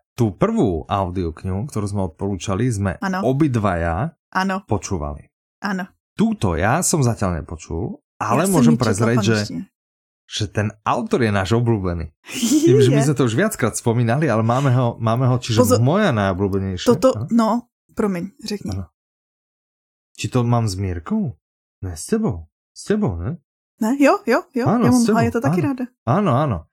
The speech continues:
Speaker 2: Ono však, ja
Speaker 1: Takže
Speaker 2: som ho četla už dlho předtím, než jsme ho začali vydávat, právě
Speaker 1: Áno,
Speaker 2: že
Speaker 1: no a moja najobľúbenejšia je Za mňa šte svou pozornosť.
Speaker 2: Mhm.
Speaker 1: Tvoja?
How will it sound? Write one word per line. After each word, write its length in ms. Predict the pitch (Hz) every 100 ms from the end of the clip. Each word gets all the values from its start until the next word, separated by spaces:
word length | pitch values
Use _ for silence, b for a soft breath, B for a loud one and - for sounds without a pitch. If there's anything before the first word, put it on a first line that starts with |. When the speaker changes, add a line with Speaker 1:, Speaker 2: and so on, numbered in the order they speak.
| B
Speaker 2:
Ono 160 | - 247
však, 80 | 262
ja 40 |
Speaker 1:
Takže 80 | 254
Speaker 2:
som 80 | 240
ho 80 | 240
četla 240 | 240 233
už 140 | 226 220
dlho 240 | 220 311
předtím, 320 | - 247 247
než 80 | 226
jsme 160 | - 226
ho 40 |
začali 260 | 214 - 226
vydávat, 400 | 233 226 220 226
právě 240 | 202 208
Speaker 1:
Áno, 140 | 214 165
Speaker 2:
že 160 | - 120
Speaker 1:
no 80 | 143
a 80 | -
moja 560 | 104 123 131 127 123 135
najobľúbenejšia 880 | 127 123 120 110 110 107 - 135 170
je 160 | 135 101
Za 260 | 53 98 104
mňa 220 | 135 143
šte 240 | 131 - 120
svou 320 | - 113 101
pozornosť. 920 | - 104 104 107 92 82 - - - _ _
Speaker 2:
Mhm. 260 | 220 247 508 _ _ _
Speaker 1:
Tvoja? 560 | 104 104 101 113 180